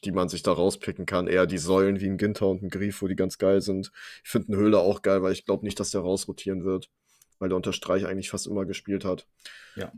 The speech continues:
Speaker 1: Ähm, aber sonst, ja, schwierig. Also ein Merlin Röhl zum Beispiel ist natürlich interessant, wenn er, wenn er, äh, am Wochenende auch zum Einsatz kommt für den Marktwert.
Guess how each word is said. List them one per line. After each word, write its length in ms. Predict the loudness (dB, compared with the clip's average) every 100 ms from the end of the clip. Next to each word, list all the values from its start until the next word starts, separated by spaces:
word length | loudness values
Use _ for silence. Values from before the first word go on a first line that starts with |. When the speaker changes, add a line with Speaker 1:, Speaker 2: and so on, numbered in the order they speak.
| -8
Speaker 1:
Ähm, 440 | -2 0 -2 -4 -2
aber 240 | 0 0
sonst, 560 | 0 -2 -2 -4 -6 -10 -18 _ _ -8
ja, 280 | -6 -6 -10 _ _ -8
schwierig. 640 | -4 -2 0 0 -4 -8 -2
Also 180 | 0 2
ein 60 |
Merlin 340 | 8 8 8 4
Röhl 280 | 4 4 4
zum 140 | 4
Beispiel 280 | 4 4 0
ist 100 | -2
natürlich 400 | -2 2 2 2
interessant, 560 | 0 -2 -2 0 -2 0
wenn 140 | 0
er, 160 | 0 0
wenn 120 | 2
er, 720 | 2 2 2 2 0 -2 -4 -12
äh, 160 | _ -8
am 120 | 0
Wochenende 320 | 0 0 0
auch 80 | 0
zum 160 | -2 -6
Einsatz 360 | -4 -2 -4 -4
kommt 200 | -6 -6
für 100 | -4
den 120 | -2 0
Marktwert. 540 | -2 -2 0 0